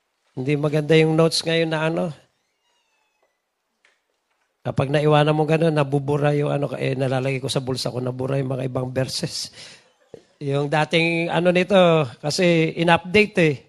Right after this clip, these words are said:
Nung dati, hindi ganun eh. May pipindutin ka pa para to, ah, kung may changes. Eto, diretso agad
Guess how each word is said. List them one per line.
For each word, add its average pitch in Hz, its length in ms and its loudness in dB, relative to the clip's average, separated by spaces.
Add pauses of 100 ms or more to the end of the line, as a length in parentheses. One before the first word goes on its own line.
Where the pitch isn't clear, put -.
(140)
Nung 151 80 -6
dati, 175 320 4
hindi 170 240 0
ganun 170 320 -2
eh. 135 320 -4 (840)
May 147 240 4
pipindutin 156 640 -2
ka 147 80 -4
pa 139 160 0
para 131 400 2
to, 123 480 -2 (1400)
ah, 123 240 2
kung 139 240 2
may 143 160 4
changes. 151 640 4
Eto, 135 640 2 (1400)
diretso 123 480 -2
agad 127 240 -4